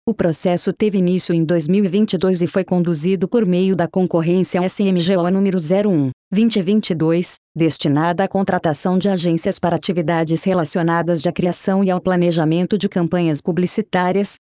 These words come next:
além da veiculação de conteúdos em diferentes meios de comunicação.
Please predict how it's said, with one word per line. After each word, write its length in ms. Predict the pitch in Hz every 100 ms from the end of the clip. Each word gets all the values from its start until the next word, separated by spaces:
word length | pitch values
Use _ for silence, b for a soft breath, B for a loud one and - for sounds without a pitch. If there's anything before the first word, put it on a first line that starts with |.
| -
além 300 | 156 185 196
da 100 | 196
veiculação 600 | 190 185 175 160 190 185
de 100 | 180
conteúdos 640 | 214 208 185 165 180 175 165
em 140 | 165
diferentes 840 | 156 185 185 170 185 196 - 160
meios 380 | 175 180 190 165
de 80 | 170
comunicação. 800 | 208 202 196 220 214 - 127